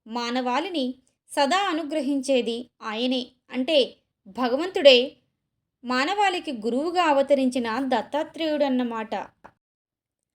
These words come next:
అందుకే దత్తావతారాలైన శ్రీపాదవల్లభుడు,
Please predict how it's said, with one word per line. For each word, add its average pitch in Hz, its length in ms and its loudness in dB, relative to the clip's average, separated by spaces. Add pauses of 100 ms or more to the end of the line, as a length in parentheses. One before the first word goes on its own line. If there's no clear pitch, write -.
(400)
అందుకే 262 640 0 (340)
దత్తావతారాలైన 339 1400 2 (220)
శ్రీపాదవల్లభుడు, 247 1080 2